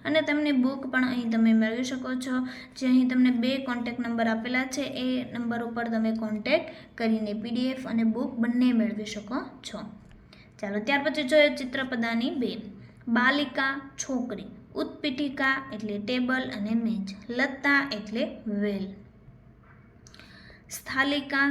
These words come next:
તો થાળી, પુષ્પાધાની તો ફૂલદાની, સાટિકા તો સાડી, પેટિકા તો પેટી, ચટકા તો ચકલી, નદી તો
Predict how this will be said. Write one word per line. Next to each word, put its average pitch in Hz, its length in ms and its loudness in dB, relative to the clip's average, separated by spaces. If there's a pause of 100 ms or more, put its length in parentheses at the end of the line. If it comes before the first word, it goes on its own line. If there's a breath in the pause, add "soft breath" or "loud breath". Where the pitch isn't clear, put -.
(140)
તો 226 120 -2
થાળી, 226 460 0 (440)
પુષ્પાધાની 254 1000 2 (100)
તો 247 140 -8
ફૂલદાની, 240 720 -6 (420 loud breath)
સાટિકા 254 640 -2 (220)
તો 226 120 -4 (320)
સાડી, 208 560 -4 (1160 loud breath)
પેટિકા 277 640 0 (160)
તો 226 100 -4
પેટી, 240 540 -6 (300)
ચટકા 285 500 0 (220)
તો 220 100 -8
ચકલી, 240 560 -8 (220)
નદી 262 520 2 (180)
તો 220 100 -2